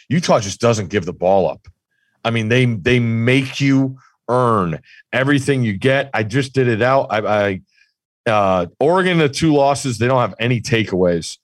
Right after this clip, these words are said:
And, and Utah, I don't think has turned it over in, in six games. Is that right?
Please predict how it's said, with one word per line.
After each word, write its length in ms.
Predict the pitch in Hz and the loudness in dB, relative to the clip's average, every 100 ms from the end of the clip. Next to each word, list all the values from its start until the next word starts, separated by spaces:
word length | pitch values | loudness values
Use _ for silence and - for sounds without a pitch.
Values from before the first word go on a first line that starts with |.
| _ _ - | _ _ -4
And, 240 | 101 101 | -2 0
and 200 | 98 101 | -2 -2
Utah, 300 | 107 139 131 | -2 0 0
I 260 | 117 123 113 | 2 2 0
don't 100 | 120 | -2
think 160 | 120 104 | -2 -2
has 160 | 95 | -4
turned 260 | - 117 113 | -2 -2 0
it 80 | 104 | 2
over 260 | 113 104 | 2 2
in, 140 | 92 87 | -2 -6
in 120 | 92 | -14
six 680 | 82 - - - - - - | -14 -12 -10 -8 -4 -4 -4
games. 360 | - 95 110 139 | -6 0 2 2
Is 100 | 98 | 2
that 160 | 107 107 | 0 0
right? 320 | 110 131 - | 0 0 -2